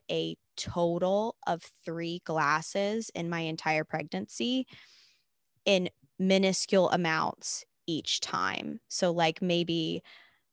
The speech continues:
not even a half a glass of wine a few times did I have. Not saying that that is right at all. I wish that I would have just completely abstained, but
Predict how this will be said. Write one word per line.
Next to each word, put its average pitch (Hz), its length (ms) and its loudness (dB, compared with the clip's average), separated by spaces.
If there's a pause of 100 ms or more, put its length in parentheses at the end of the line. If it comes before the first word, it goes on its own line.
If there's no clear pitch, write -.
(480)
not 180 360 6
even 175 240 2
a 160 40 2
half 156 340 2
a 156 60 -2
glass 156 360 2
of 160 120 -6
wine 156 560 -2 (840)
a 175 60 -2
few - 220 -10
times - 500 -4
did 180 160 2
I 165 80 6
have. 160 360 2 (220)
Not 175 400 2
saying 180 280 0
that 170 120 2
that 165 180 2
is 160 180 -2
right 156 600 -2 (180)
at 240 140 4
all. 269 380 6 (440)
I 185 160 6
wish 165 340 2
that 226 120 2
I 185 160 4
would 170 100 2
have 170 120 -2
just - 200 -4
completely 175 640 -2
abstained, 165 800 0 (560)
but 165 580 4